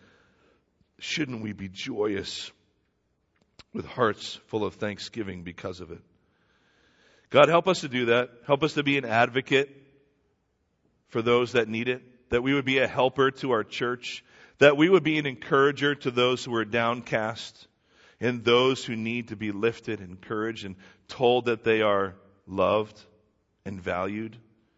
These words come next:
God, that's how you answer prayers, is through other people. God, help us to be an answer to prayer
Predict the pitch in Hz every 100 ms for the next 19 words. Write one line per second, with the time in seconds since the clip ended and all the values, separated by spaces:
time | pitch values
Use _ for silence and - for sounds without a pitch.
0 | _ _ _ _ _ _ _ _ 110 107
1 | 123 135 - 117 110 110 104 104 - 98
2 | - 101 98 107 104 92 - 117 107 98
3 | 95 95 - 95 95 98 101 _ _ _
4 | _ _ _ _ _ _ _ _ _ _
5 | _ 110 104 104 - 135 123 117 104 90
6 | - - - _ _ _ _ _ _ _
7 | 92 98 92 87 95 101 - 104 101 -
8 | 117 85 80 85